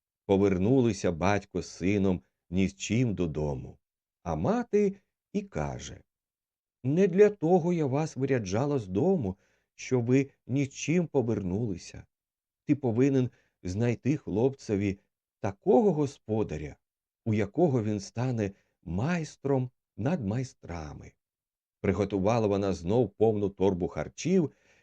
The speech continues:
і батько з сином вирушили в дорогу. Йшли вони, йшли і дійшли до крижаного поля. Дивляться, а назустріч їм іде вершник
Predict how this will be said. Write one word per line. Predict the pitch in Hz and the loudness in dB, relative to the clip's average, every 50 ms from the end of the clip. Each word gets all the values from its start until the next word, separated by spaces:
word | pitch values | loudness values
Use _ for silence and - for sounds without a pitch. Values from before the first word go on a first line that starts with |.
| _ - | _ -6
і | 101 98 | -4 -2
батько | 80 73 101 117 120 107 - _ - 87 | -2 0 0 0 0 -2 -4 _ -6 -6
з | - | -6
сином | - - - - 190 202 165 117 87 76 67 64 - _ _ _ _ _ _ - | -8 -6 -2 0 2 2 2 0 -2 -4 -4 -8 -14 _ _ _ _ _ _ -10
вирушили | 80 80 95 135 165 151 143 131 - - 123 110 101 95 | -4 0 0 0 2 0 -2 -2 -2 -2 -2 0 0 0
в | 85 | -2
дорогу. | 71 76 78 73 71 73 73 69 - - - - - _ _ _ _ _ _ _ _ _ _ _ _ _ - | -2 -4 -4 -4 -4 -4 -4 -4 -6 -8 -14 -20 -20 _ _ _ _ _ _ _ _ _ _ _ _ _ -2
Йшли | 85 95 98 98 - - 135 196 220 220 | 0 0 0 0 -2 0 0 2 2 2
вони, | 196 190 175 160 147 135 | 2 2 2 2 0 0
йшли | 110 - - - 82 104 127 143 143 127 - _ _ _ _ _ _ _ | -2 -4 -6 -4 -2 0 0 0 0 -2 -4 _ _ _ _ _ _ _
і | - 95 | -2 0
дійшли | 85 82 87 87 85 - - - 78 101 139 175 180 170 151 - _ _ _ _ _ | 2 2 0 0 -2 -4 -8 -6 -2 0 0 2 2 0 0 -4 _ _ _ _ _
до | - 95 101 98 | -2 0 0 0
крижаного | 98 - 90 85 78 82 80 76 76 80 110 147 123 107 110 | 0 -2 -4 -2 -2 0 -2 -2 0 0 0 0 0 -2 -4
поля. | - _ - 76 71 71 67 62 55 - - _ _ _ _ _ _ _ _ _ _ _ _ | -6 _ -8 -6 -4 -4 -4 -6 -8 -14 -20 _ _ _ _ _ _ _ _ _ _ _ _
Дивляться, | 69 67 69 107 165 214 220 208 185 175 175 - - - - 131 131 131 123 - _ _ _ _ _ _ _ _ | -12 -4 0 2 2 2 2 2 0 0 -2 -4 -8 -8 -6 -4 -4 -4 -6 -10 _ _ _ _ _ _ _ _
а | - 85 85 | -8 -6 -4
назустріч | 85 85 82 76 71 76 98 160 202 202 202 - - 110 123 113 - - - | -4 -4 -4 -4 -2 0 0 2 2 0 -2 -6 -6 -6 -6 -6 -6 -8 -6
їм | 104 113 107 98 - _ | -4 -4 -4 -4 -6 _
іде | - 85 78 78 98 95 92 85 - _ _ _ _ _ _ _ | -10 -6 -4 0 0 0 0 -2 -4 _ _ _ _ _ _ _
вершник | 78 78 80 92 127 175 175 - - - - 78 80 73 | -6 -4 -2 0 0 0 0 -2 -4 -8 -8 -6 -6 -6